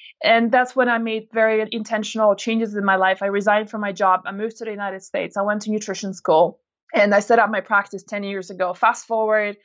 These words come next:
you know, my health has never been a straight trajectory. I mean, I wish I could told you that I'm in, you know, it's, it's all, like, took a couple of years and I was in perfect health ever since then. Not the story, but, and I still have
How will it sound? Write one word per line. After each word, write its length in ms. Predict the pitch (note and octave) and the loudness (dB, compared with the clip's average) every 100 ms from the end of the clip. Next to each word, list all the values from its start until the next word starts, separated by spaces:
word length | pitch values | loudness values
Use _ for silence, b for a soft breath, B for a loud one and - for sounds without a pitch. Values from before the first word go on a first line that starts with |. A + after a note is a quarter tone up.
| _ _ _ _ _ _ | _ _ _ _ _ _
you 100 | B3+ | 0
know, 180 | C#4 B3+ | 2 2
my 160 | B3+ C#4+ | 2 2
health 220 | D4+ D#4 | 2 0
has 100 | C#4+ | -4
never 240 | B3+ B3+ B3+ | -8 -6 -6
been 200 | A#3 A#3 | -8 -10
a 60 | |
straight 320 | A3+ - A3 A3 | -12 -10 -10 -10
trajectory. 440 | G#3+ A3 A3 - | -6 -4 -4 -4
I 40 | |
mean, 140 | A#3+ B3 | -2 0
I 60 | |
wish 160 | C4+ C#4 | 0 -2
I 60 | C4 | -8
could 100 | - | -4
told 240 | A#3 A3 | -2 -2
you 80 | A3 | -2
that 280 | G#3+ G#3 - _ G#3+ | -2 -2 -8 _ 2
I'm 160 | A3 | 2
in, 260 | A3+ G#3+ G#3+ | 0 -6 -8
you 120 | A#3 | -2
know, 240 | G#3 G3 - - | 0 0 -4 -8
it's, 220 | G#3+ - - | -8 -2 0
it's 180 | A3 | 4
all, 160 | A3 A3+ | 4 6
like, 180 | A3 - | 4 0
took 200 | - A3 | -6 -6
a 60 | |
couple 280 | G3+ G#3+ A3 | -2 -2 -2
of 100 | G3 | -4
years 300 | G3+ G3+ G3+ | -4 -4 -4
and 100 | G3 | -2
I 60 | G3 | 0
was 160 | G3 | 0
in 100 | G3 | -4
perfect 320 | G3 G#3 F#3+ - | -8 -4 -4 2
health 220 | F#3+ F#3+ | 0 2
ever 160 | F#3 F#3 | -4 -6
since 320 | - F#3+ F3+ | -8 -12 -4
then. 320 | F#3 F#3 E4 b b b b _ _ _ _ | -2 -2 -6 b b b b _ _ _ _
Not 320 | C#4+ D#4 F#4 G#4 | 2 4 4 0
the 80 | |
story, 600 | F4 - C#4 A#3 E3+ - G3+ | -8 0 2 4 0 -4 0
but, 200 | A3+ B3+ | 0 0
and 100 | B3+ | -4
I 100 | B3+ | -4
still 260 | - C#4+ | 2 2
have 200 | C#4 B3+ | 2 -2